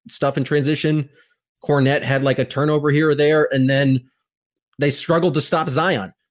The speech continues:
You know who else struggles to stop Zion? Every other basketball team in the history of time. The man is,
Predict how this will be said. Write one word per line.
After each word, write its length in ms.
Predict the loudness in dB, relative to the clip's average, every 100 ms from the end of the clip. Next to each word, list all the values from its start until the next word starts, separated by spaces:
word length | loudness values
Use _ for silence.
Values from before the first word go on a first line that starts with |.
| -2
You 80 |
know 80 | 2
who 100 | 4
else 160 | 2 0
struggles 320 | 0 0 0
to 80 | -2
stop 260 | -2 -2
Zion? 400 | -2 -2 -2 -2 -4 _ _ _ -2
Every 380 | 0 2 2
other 220 | 2 2 0
basketball 580 | 0 -2 -4 -2 -2
team 300 | -2 -2 0
in 100 | 0
the 100 | -2
history 380 | -2 -4 -4 -2
of 100 | -2
time. 300 | -2 -4 -6 -14 _ _
The 60 | -2
man 400 | 2 2 2 2
is, 380 | 0 -2 -12